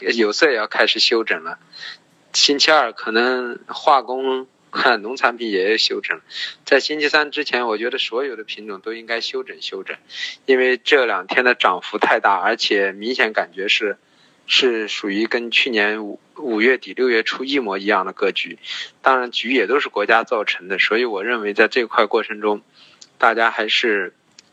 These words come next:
啊，顺势，啊，当日，因为现在风云突变的东西会比较多啊。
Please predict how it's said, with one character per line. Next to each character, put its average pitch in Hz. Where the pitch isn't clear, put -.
啊， -
顺 131
势， 104
啊， 85
当 131
日， 123
因 131
为 120
现 131
在 113
风 135
云 123
突 -
变 135
的 110
东 107
西 -
会 117
比 98
较 98
多 113
啊。 80